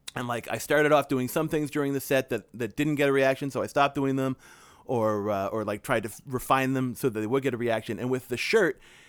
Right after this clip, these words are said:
it would always come off when Tribe One and I were about to do, or were, like, really getting into, um, our song, The Biggest Losers, which is just a, about, like, showing off how fast and intense we can rap.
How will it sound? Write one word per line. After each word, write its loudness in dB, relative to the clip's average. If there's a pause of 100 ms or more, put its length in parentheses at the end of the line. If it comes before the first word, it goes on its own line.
(120)
it -2
would -2
always 8
come 0
off 4
when 0
Tribe 0
One 0
and 0
I 0
were 0
about 2
to -8
do, -2
or 0
were, 0
like, -2
really -2
getting -2
into, -2 (560)
um, 0
our -2
song, -2
The -6
Biggest -2
Losers, 0
which -6
is -4
just -4
a, -6 (180)
about, -4
like, -8
showing -2
off -2
how -2
fast -4
and -4
intense -8
we -6
can -4
rap. 0